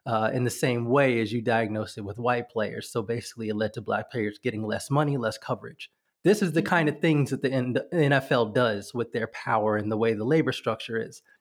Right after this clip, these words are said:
Speaker 1: Now, when you copy paste that to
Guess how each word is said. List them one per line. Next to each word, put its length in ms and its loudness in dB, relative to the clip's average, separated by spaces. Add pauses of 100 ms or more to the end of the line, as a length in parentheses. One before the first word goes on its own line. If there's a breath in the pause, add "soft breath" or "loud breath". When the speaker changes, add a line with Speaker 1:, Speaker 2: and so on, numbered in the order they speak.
(140)
Speaker 1:
Now, 360 0 (340)
when 180 2
you 240 2
copy 460 0
paste 420 -2
that 400 0 (280)
to 420 2